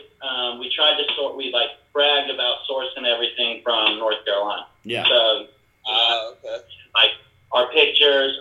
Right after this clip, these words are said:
Speaker 1: our, our labels, you know, everything was from North Carolina up until covid hit. And, um,
Speaker 2: Okay.
Speaker 1: I, I don't know if you guys, like, pay attention or whatever, but commodities is a real issue right now. There's a lot of things that are just sitting out on boats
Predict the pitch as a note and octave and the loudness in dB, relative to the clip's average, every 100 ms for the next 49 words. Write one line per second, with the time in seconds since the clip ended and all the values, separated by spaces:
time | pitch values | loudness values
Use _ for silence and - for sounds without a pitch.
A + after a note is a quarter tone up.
0 | - A#2+ A2+ G#2+ A#2 A2+ A#2 C#3+ C#3+ C#3+ | 0 2 4 2 0 0 4 6 6 4
1 | C#3 C3+ C3+ - - - B2 A2+ A2+ A2 | 0 -2 -4 -10 -20 -12 -2 0 0 -2
2 | - _ _ - E3 F#3 F#3 - D#3+ C#3 | -12 _ _ 2 4 4 2 0 -2 -4
3 | B2+ B2+ - _ _ _ _ _ C3 C3+ | -4 -8 -16 _ _ _ _ _ 0 0
4 | - D3 C3+ C#3 C#3+ C#3 D3 C3 B2+ C3+ | 2 0 2 2 2 2 2 2 2 0
5 | C3 A2+ - - B2 B2+ - C3 A2+ B2 | 0 0 -2 -2 -2 -4 -4 -6 -4 0
6 | A2+ G#2 - F#2+ - - A2 A2 G#2+ A2 | 0 -2 -4 -2 -2 -4 0 0 2 2
7 | G#2+ G#2 G2+ G2 B2 B2 A#2+ B2+ A#2+ A#2 | 2 0 -6 -2 0 2 0 0 2 -2
8 | - - - C3+ - A#2+ G#2+ - - - | -2 -2 0 0 -2 -6 -6 2 4 6
9 | D3 - - B2 A#2+ A2+ A2 A2+ - B2+ | 4 0 -2 -2 0 0 -2 -6 -8 -4
10 | C3 C#3+ C#3 B2+ B2 - A2+ - _ _ | 0 0 0 -4 -8 -12 -20 -20 _ _
11 | _ _ A2+ A#2+ C3 C3 - A#2 - A#2 | _ _ 2 4 6 4 4 2 2 0
12 | A2 G#2+ A2+ G#2+ G#2+ G#2 A2 A#2 A#2 - | 0 0 0 -2 -2 -4 -2 0 0 -2
13 | B2 - - A2+ G#2+ A2 - B2+ A#2+ A#2+ | -4 -4 -4 -4 -4 -6 -6 -2 0 2
14 | A2+ A2 G2+ - A#2+ A2+ - | 2 2 -2 2 4 4 0